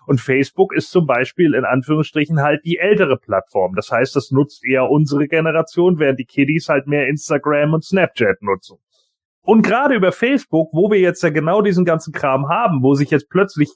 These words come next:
Gruppen bilden und bla, ich hab das ja nun gesehen, ich bin ja selber in einigen von diesen Gruppen,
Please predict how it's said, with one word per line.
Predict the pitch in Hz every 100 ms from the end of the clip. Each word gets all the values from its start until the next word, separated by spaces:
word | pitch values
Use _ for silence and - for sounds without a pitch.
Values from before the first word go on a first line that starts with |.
| _
Gruppen | - 180 220 175
bilden | 135 175 214 170
und | 113 120
bla, | 120 107 113 180 - - _ _
ich | 156 196
hab | 240
das | 226
ja | 214
nun | 190 185
gesehen, | 151 208 254
ich | -
bin | 214
ja | 247
selber | 151 147 147 127
in | 117
einigen | 110 120 127 113
von | 135
diesen | 123 117 117
Gruppen, | 110 104 -